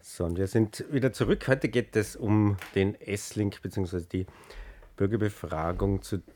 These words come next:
diesem Thema, die in der Stadt Salzburg stattfinden wird. Ich hab gelesen, es soll nächstes Jahr dann auch eine Abstimmung im Land geben. Stimmt das?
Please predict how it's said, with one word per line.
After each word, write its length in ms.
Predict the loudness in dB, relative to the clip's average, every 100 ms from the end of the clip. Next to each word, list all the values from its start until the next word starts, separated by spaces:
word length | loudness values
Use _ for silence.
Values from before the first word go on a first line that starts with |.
| -4
diesem 400 | 0 0 2 0 -2
Thema, 320 | -6 0 2
die 120 | 4 4
in 100 | 2
der 80 |
Stadt 500 | 0 -4 -8 -4 -4
Salzburg 600 | -4 -4 -4 -6 -4 -4 -4
stattfinden 880 | -8 -6 -6 -6 0 2 4 2
wird. 320 | 6 4 2 -20 -20 -20 -20 -20 -8
Ich 80 | 2
hab 160 | 2 2
gelesen, 400 | 2 2 2 0
es 200 | -2 -6
soll 300 | -6 4 4
nächstes 600 | 4 -4 -6 -14 -12 -2
Jahr 160 | -2 0
dann 160 | 0
auch 120 | 2
eine 300 | 2 2 0
Abstimmung 680 | -6 -10 -8 -4 0 0 -2
im 200 | -2 0
Land 540 | 0 0 0 -2 -10 -20
geben. 480 | -8 -4 -4 -2 -4
Stimmt 340 | -2 -2 -2 2
das? 280 | 0 0